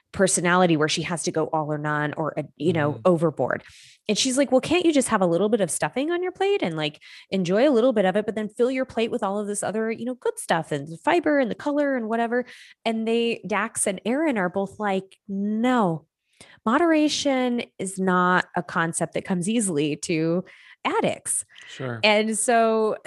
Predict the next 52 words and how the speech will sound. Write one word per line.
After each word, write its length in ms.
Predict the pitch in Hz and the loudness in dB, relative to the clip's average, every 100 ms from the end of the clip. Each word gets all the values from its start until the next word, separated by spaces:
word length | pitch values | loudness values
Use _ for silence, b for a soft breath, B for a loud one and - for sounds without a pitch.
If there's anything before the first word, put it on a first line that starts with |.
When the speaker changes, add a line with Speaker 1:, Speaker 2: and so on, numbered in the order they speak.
| 202 | -6
Speaker 1:
they're, 260 | 208 190 - | -4 -6 -8
they're 220 | 180 202 | -4 -4
talking 480 | - 220 240 247 214 | -2 0 0 0 -2
about, 400 | 180 175 170 147 | 0 0 -2 -4
like, 220 | 196 175 | -6 -4
just 420 | - 226 220 - - | -4 -2 -4 -6 -10
how 360 | - 220 196 190 | -6 -2 -2 -2
for 200 | 190 180 | -4 -4
them, 300 | 185 214 208 | -2 -2 -2
it's 200 | 180 - | -2 -4
so 100 | 180 | -4
much 160 | 180 | -6
easier 320 | - 185 180 175 | -4 -4 -2 -2
to 100 | 170 | -2
say, 200 | - 165 | -2 0
"Nope, 240 | 190 247 _ _ - | 0 -2 _ _ -6
I 100 | 185 | -4
am 100 | 180 | -2
not 200 | 170 170 | -2 -2
gonna 160 | 170 156 | -4 -4
eat 220 | - 170 | -6 -6
this 180 | 170 - | -6 -4
food. 280 | - 160 156 | 2 2 4
I'm 80 | 160 | 2
not 140 | 160 | -2
gonna 160 | 165 156 | 0 -2
tempt 260 | - 185 - | -2 -4 -2
myself. 320 | 175 - 156 | -2 -2 -2
I'm 100 | 156 | -2
not 120 | 160 | 0
even 140 | 160 160 | -2 -4
gonna 140 | 151 | -6
take 240 | - 156 | -6 -6
that 160 | - - | -6 -6
step," 420 | - 139 156 - B B B B | -2 0 0 -2 B B B B
because 320 | 180 - 185 156 | 0 2 2 4
it 140 | 185 | 0
quickly 520 | - 208 190 - 165 | 2 2 2 4 4
becomes 720 | 151 170 - 151 143 143 - - - | 6 2 2 -2 -2 -4 -8 -8 -4
this, 480 | 160 143 - - - _ _ | 2 4 2 -2 -4 _ _
like, 400 | 156 139 135 - _ - | -2 -2 -2 -8 _ 2
"Oh, 200 | 180 190 | 4 4
I've 180 | 165 165 | 4 2
already," 420 | 170 160 170 160 | 4 4 4 2
and 120 | - 190 | 2 2
we, 160 | 190 | 2
we 180 | - 180 | 2 0
talk 300 | - 233 247 | 2 0 0
about 300 | 180 160 156 | 0 0 0
that 220 | 147 143 | -2 0
on 180 | 156 151 | -2 -6
here, 520 | 139 - 180 143 165 | -8 -4 -2 -2 -4